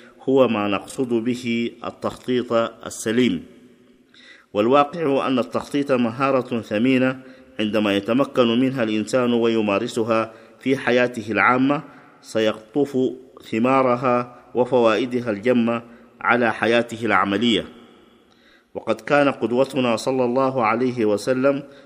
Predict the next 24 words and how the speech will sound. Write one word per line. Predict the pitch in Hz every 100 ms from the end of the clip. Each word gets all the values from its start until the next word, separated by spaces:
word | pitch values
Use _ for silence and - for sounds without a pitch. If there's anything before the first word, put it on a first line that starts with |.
| -
يمارس | 104 120 139 135 -
التخطيط، | 107 - 98 - 135 135
كما | 123 117 104 104
هو | - 127 117
واضح | 127 123 123 127 123 123 - - -
من | 104
القصص | 98 - 131 135 120
الواردة | 113 107 127 123 117
في | 110 113
سيرته | 107 107 113 123 113 110 104
صلى | - 127 110
الله | 110 123 117 110
عليه | 98 110 113 113
وسلم، | 104 104 127 107 90 - - - -
ومن | 98 101 107
ذلك | 131 131 123 135 131 - - - - 98
التخطيط | - 107 - 143 139 139 135 131 107
للدعوة | 104 98 131 127 131 123 127 120 -
السرية | - 107 104 131 123
في | 123 101 104
مكة، | 107 120 - 76 - - - _
والتخطيط | 98 - 104 - 139 131 135
لهجرة | 117 104 131 131 120 107
أصحابه | 101 - 135 131 120 127 117